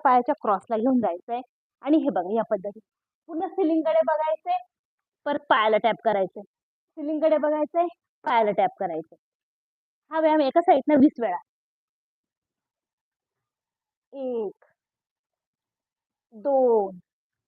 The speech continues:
तीन, चार,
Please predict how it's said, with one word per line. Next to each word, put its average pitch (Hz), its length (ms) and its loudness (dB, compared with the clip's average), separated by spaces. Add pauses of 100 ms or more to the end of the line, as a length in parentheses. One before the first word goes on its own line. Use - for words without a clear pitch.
(1300)
तीन, 262 560 -6 (1900)
चार, 247 500 -8